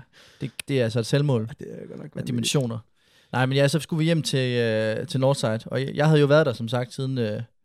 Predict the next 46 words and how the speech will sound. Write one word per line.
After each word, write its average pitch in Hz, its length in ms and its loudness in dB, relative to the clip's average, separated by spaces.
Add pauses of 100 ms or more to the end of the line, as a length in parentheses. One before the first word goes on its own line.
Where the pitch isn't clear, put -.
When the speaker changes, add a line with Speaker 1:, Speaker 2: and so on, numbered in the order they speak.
Speaker 2:
Du 147 40 0
var 139 120 2
der 139 60 4
alle 131 160 2
tre 117 160 -2
dage. 90 260 -6
Speaker 1:
Ja, 113 180 -4
altså, 117 200 -2
vi 117 160 -2
arbejdede 123 480 2
med, 104 160 -2
for 117 140 -6 (260)
G - 40 -8
F - 40 -8
om 104 80 -8
fredagen, 107 500 -4 (160)
så, 104 300 -4
øh, - 200 -8 (120)
men 107 320 -6
på - 80 -6
trods 131 320 -4
af 117 60 -4
det, 117 140 -4
det 117 60 -8
var 110 40 -8
stadigvæk 117 480 -4 (200)
lort, 110 260 -8
fordi 110 160 -10
vi 110 100 -10
arbejdede 110 340 -4
fra 123 80 -6
ni 123 120 -4
tredive 110 340 -8
til - 120 -10
halv 117 120 -4
tre. 117 300 -8 (600)
Så - 100 -12
det 113 80 -4
var 104 60 -4
stadigvæk 113 340 0
sådan 104 300 -8 (520)
Speaker 2:
Ni 175 160 4
tredive 147 380 -2
til - 140 -10
halv 156 160 -4
tre? - 180 -10